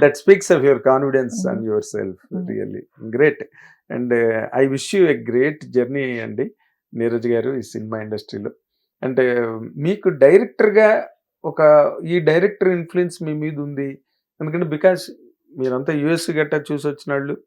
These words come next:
Speaker 1: అంత హాలీవుడ్ ఫిల్మ్ ఎక్స్‌పోజ్ అయిన వాళ్ళు, ఆ, ఇండియా వచ్చి ఇదంతా చే-,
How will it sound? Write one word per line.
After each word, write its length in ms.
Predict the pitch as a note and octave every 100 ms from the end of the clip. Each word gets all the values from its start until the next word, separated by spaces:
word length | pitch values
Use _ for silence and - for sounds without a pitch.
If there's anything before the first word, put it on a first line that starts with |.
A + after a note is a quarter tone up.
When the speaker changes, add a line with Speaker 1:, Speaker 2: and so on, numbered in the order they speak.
| _ _ - - -
Speaker 1:
అంత 180 | C#3 C#3+
హాలీవుడ్ 640 | C#3 B2+ C3+ C#3 C#3 C3+ C3+ C#3
ఫిల్మ్ 680 | C3+ C3 B2+ B2+ A#2+ A#2+ A#2+ - - - -
ఎక్స్‌పోజ్ 500 | B2 - - C#3 B2
అయిన 240 | B2+ B2
వాళ్ళు, 320 | A#2+ A#2 A2+ - _ _ _ _ _ -
ఆ, 160 | E3 D3+
ఇండియా 340 | C#3+ C3+ C3+
వచ్చి 400 | B2+ B2+ - C3
ఇదంతా 320 | B2 A#2 A#2
చే-, 260 | A#2+ - A2+